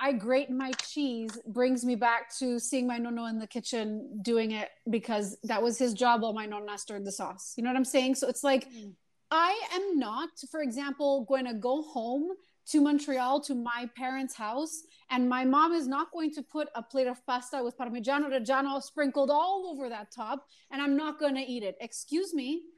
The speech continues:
Speaker 1: That's gonna be devoured in seconds. And it's
Speaker 2: Yes.
Speaker 1: gonna be done without a second thought. You know why? Because there's gonna come a point where, and, you know, I'm kind of experiencing that, and I haven't shared this, but my nonna is now going through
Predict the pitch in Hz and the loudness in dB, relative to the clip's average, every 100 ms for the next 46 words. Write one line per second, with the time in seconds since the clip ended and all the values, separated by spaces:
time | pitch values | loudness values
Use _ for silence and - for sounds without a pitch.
0 | _ 294 302 - 349 330 330 269 262 277 | _ 2 2 4 4 6 6 4 4 2
1 | 294 311 285 277 - 240 - 196 165 196 | 2 0 -2 -4 -4 -8 -6 -10 -10 -14
2 | - 285 302 302 320 370 330 359 254 277 | -4 2 2 2 0 2 2 2 2 2
3 | 285 302 - _ - 302 320 349 370 - | 2 0 -2 _ 0 2 4 2 -2 -4
4 | 294 294 277 - 285 220 226 262 381 359 | -4 -2 -2 0 -2 0 0 0 0 0
5 | 220 214 269 370 403 294 311 277 277 262 | -4 -4 -4 -6 -4 -4 -2 -4 -2 0
6 | 311 392 359 294 - 262 285 403 - - | 0 0 0 0 0 -2 0 0 -4 -18
7 | _ _ - 262 285 277 294 294 - _ | _ _ -4 4 6 6 2 -2 -14 _
8 | _ _ _ _ 254 262 262 285 262 277 | _ _ _ _ -2 0 0 0 0 -2
9 | 294 269 254 - 269 262 262 254 247 233 | 0 -2 -4 -6 -4 -2 -4 -4 -6 -4
10 | 247 240 240 262 254 - 285 330 262 269 | -4 -6 -8 -6 -6 -4 -4 -2 -2 -2
11 | 262 240 - - - 254 247 277 294 262 | -4 -4 -8 -16 -2 2 4 4 4 4
12 | 254 240 247 247 254 - - 214 262 269 | 2 0 0 0 -2 -6 -6 2 4 4
13 | 277 285 285 277 | 0 2 2 2